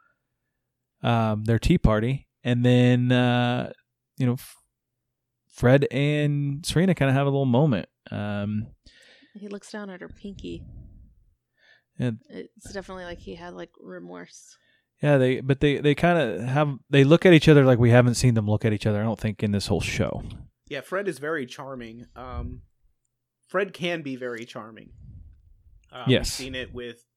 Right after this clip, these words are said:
Speaker 3: June. We've seen it with Serena. Um,
Speaker 1: And the hooker.
Speaker 3: Yeah, we've even seen it with the hooker. Um, it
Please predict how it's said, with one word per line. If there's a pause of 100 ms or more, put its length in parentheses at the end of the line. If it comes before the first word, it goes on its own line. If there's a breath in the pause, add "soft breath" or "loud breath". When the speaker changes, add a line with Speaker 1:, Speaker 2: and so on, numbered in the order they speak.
(160)
Speaker 3:
June.
We've
seen
it
with
Serena. (760)
Um,
Speaker 1:
And
the
hooker. (560)
Speaker 3:
Yeah,
we've
even
seen
it
with
the
hooker. (480)
Um, (580)
it